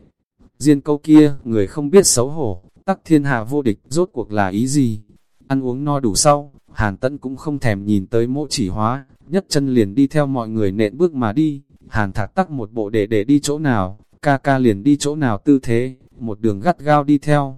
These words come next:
chỉ còn lại Thẩm đại gia một người đối với cơ hồ chỉ còn lại có Khung Xương một sừng thú, vẻ mặt tà tứ chiều nó bảy màu con nai nhướng mày, "Ngoan màu nhi, ngươi yên tâm,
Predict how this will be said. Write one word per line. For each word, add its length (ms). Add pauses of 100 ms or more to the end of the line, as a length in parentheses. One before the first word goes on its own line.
(200)
chỉ 200
còn 260
lại 160
Thẩm 220
đại 180
gia 200
một 200
người 220
đối 160
với 160
cơ 180
hồ 220
chỉ 180
còn 220
lại 220
có 120
Khung 200
Xương 300
một 100
sừng 280
thú, 340 (240)
vẻ 120
mặt 240
tà 140
tứ 200
chiều 220
nó 200
bảy 180
màu 200
con 240
nai 200
nhướng 300
mày, 320 (200)
"Ngoan 260
màu 180
nhi, 360 (260)
ngươi 240
yên 240
tâm, 340